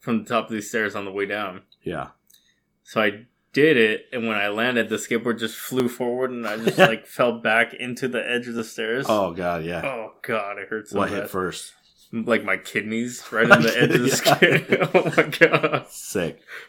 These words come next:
Speaker 1: Hurt
Speaker 2: Sick.
Speaker 1: for, like, a week after that.
Speaker 2: Yeah, pissing blood.
Speaker 1: God, yeah, probably.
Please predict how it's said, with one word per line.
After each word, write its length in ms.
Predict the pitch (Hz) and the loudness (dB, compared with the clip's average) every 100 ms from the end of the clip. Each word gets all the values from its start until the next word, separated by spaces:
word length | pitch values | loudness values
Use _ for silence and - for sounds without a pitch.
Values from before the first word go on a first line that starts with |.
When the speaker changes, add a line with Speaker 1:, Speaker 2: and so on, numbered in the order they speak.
| _ - | _ 4
Speaker 1:
Hurt 200 | 135 123 | 4 4
Speaker 2:
Sick. 80 | |
Speaker 1:
for, 80 | 127 | 0
like, 140 | 113 110 | 0 2
a 140 | 101 | 0
week 340 | 104 113 120 117 | 0 0 2 2
after 300 | 95 95 101 | 2 0 -4
that. 240 | 98 95 | -2 0
Speaker 2:
Yeah, 340 | 92 82 80 - - | -2 -2 -6 -10 -10
pissing 320 | 92 85 78 | -8 -8 -8
blood. 280 | 82 82 80 _ - | -6 -6 -8 _ -6
Speaker 1:
God, 440 | 120 110 101 95 104 | -2 0 -2 -6 -6
yeah, 260 | 104 101 98 | -4 -4 -4
probably. 600 | 107 104 131 92 95 98 | -4 -2 -2 -4 -10 -10